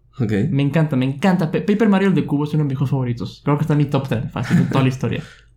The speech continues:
Speaker 2: Amo, amo, adoro ese
Speaker 1: Me
Speaker 2: juego.
Speaker 1: encanta el estilo visual de
Speaker 2: Puta, sí,
Speaker 1: Paper
Speaker 2: me
Speaker 1: Mario.
Speaker 2: encanta. Pero nunca jugué los Mario y Luigi.
Speaker 1: Ok.
Speaker 2: Nunca, nunca los jugué. Por muchas razones, como que cuando salieron,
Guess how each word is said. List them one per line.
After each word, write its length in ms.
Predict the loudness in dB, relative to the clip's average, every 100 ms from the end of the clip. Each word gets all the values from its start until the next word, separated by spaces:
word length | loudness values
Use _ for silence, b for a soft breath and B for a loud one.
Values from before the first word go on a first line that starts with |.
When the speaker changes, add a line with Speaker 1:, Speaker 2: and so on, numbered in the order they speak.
| 0
Speaker 2:
Amo, 480 | 2 4 2 -2 -2
amo, 400 | -2 0 -2 -2
adoro 300 | -4 -2 2
ese 80 | 4
Speaker 1:
Me 80 | 4
Speaker 2:
juego. 160 | 2
Speaker 1:
encanta 180 | 0 0
el 80 | -2
estilo 280 | 0 0 0
visual 340 | 0 -2 0
de 60 | 0
Speaker 2:
Puta, 220 | 2 2
sí, 120 | 2 2
Speaker 1:
Paper 120 | 2
Speaker 2:
me 40 |
Speaker 1:
Mario. 120 | 2
Speaker 2:
encanta. 360 | 2 0 -2 -6 B B B 0
Pero 400 | 4 6 4 4
nunca 540 | 4 4 6 6 6 2
jugué 240 | 2 0
los 140 | 0 0
Mario 180 | 2
y 20 | 2
Luigi. 340 | 0 -2 -10 _
Speaker 1:
Ok. 140 | -4 -2 -2 -2 0
Speaker 2:
Nunca, 360 | 2 4 2 2
nunca 260 | 2 0
los 140 | 0 -2
jugué. 280 | -2 -2
Por 160 | 0 2
muchas 240 | 4 4
razones, 280 | 2 2 2
como 180 | 2 0
que 80 | 0
cuando 200 | 0 0
salieron, 640 | 0 0 2 2 0 -2